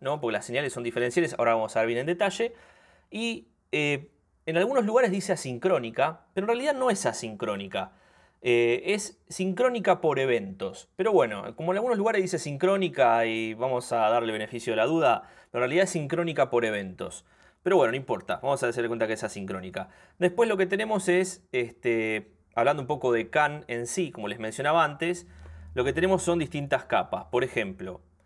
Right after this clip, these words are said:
si yo me cuelgo de acá, eh, si, sí, si yo me cuelgo de acá, voy a buscar otro marcador, me parece, lo que tenemos es la primera etapa, que es protección.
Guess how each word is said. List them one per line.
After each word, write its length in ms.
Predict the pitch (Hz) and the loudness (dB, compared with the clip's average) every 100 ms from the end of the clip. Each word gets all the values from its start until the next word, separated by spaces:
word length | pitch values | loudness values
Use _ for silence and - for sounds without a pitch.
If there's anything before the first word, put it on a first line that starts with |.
| _ _ _ - | _ _ _ -8
si 160 | 120 | -4
yo 100 | 160 | -2
me 120 | 160 | -2
cuelgo 360 | 151 165 165 156 | 0 2 4 4
de 60 | 160 | 4
acá, 420 | 160 170 165 - _ _ _ _ _ _ _ _ _ _ - - - - - | 6 4 2 -6 _ _ _ _ _ _ _ _ _ _ -20 -20 -20 -20 -6
eh, 360 | 123 110 104 98 | -2 0 0 -4
si, 100 | 101 - _ - | -8 -14 _ -18
sí, 180 | - - - | -18 -18 -20
si 120 | - | -10
yo 80 | 117 | -6
me 80 | 117 | 0
cuelgo 220 | 123 131 | 2 2
de 60 | |
acá, 360 | 151 170 170 165 _ _ | 4 2 2 -2 _ _
voy 80 | 113 | -12
a 80 | 101 | -12
buscar 220 | 95 110 | -6 -6
otro 100 | 104 | -4
marcador, 420 | 113 123 170 156 | -4 0 2 2
me 120 | 131 | -2
parece, 420 | 123 160 151 185 185 - _ _ | -2 -2 0 -2 -4 -12 _ _
lo 100 | - | -4
que 100 | 143 | -2
tenemos 440 | 151 170 185 165 - | 0 2 2 0 0
es 300 | 95 - - _ - | -4 -6 -18 _ -4
la 180 | 151 | -2
primera 280 | 151 196 233 | -2 -2 0
etapa, 720 | 202 226 240 202 131 - - - | 2 2 4 4 4 0 -14 -6
que 180 | 131 | -4
es 80 | 147 | -4
protección. 800 | - 135 127 113 - 104 92 90 | -4 -4 -4 -6 -6 -8 -8 -12